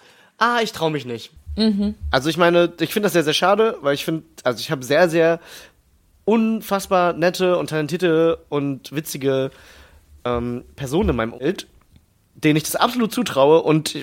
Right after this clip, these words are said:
Speaker 1: wir sind ja auch nette GastgeberInnen, oder? Also, also will ich jetzt mal einfach mal sagen.
Speaker 2: Ich
Speaker 1: Ähm,
Speaker 2: find dich nett.
Speaker 1: ja, danke. Ich find dich auch, äh, ja. Und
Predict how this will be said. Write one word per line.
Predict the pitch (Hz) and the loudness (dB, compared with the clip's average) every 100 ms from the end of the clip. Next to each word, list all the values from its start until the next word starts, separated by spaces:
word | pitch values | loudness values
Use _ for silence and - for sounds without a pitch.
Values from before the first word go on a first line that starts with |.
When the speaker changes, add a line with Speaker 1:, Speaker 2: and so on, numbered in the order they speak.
| - | -6
Speaker 1:
wir | 143 | -4
sind | 160 202 | 2 6
ja | |
auch | 175 156 | 6 6
nette | 180 196 170 | 2 6 4
GastgeberInnen, | - 233 - 135 117 113 107 107 | 6 2 2 2 2 0 -2 -2
oder? | 123 277 - | -2 -2 2
Also, | 123 123 117 - _ - - | 0 0 -6 -10 _ -14 -10
also | 107 | -8
will | 95 120 | -8 -6
ich | 117 | -4
jetzt | 190 | -4
mal | 98 | -6
einfach | 92 101 | -8 -8
mal | 95 | -6
sagen. | 92 95 135 - - - - - - - - | -6 -6 -8 -12 -18 -18 -16 -18 -20 -6 2
Speaker 2:
Ich | |
Speaker 1:
Ähm, | 269 | 4
Speaker 2:
find | 131 233 | 6 4
dich | 370 | 2
nett. | 247 156 - _ _ | 2 0 -4 _ _
Speaker 1:
ja, | 180 247 | 2 6
danke. | 254 269 | 6 6
Ich | 156 | 2
find | - 180 | -2 -6
dich | 208 | 0
auch, | 220 - - 202 202 208 208 | -2 -2 -2 2 4 4 4
äh, | 208 - - | 0 -10 -4
ja. | 214 151 - - - - - | 2 2 0 -12 -16 -18 2
Und | 165 175 170 170 170 - - - | 6 8 6 4 0 -4 -10 -12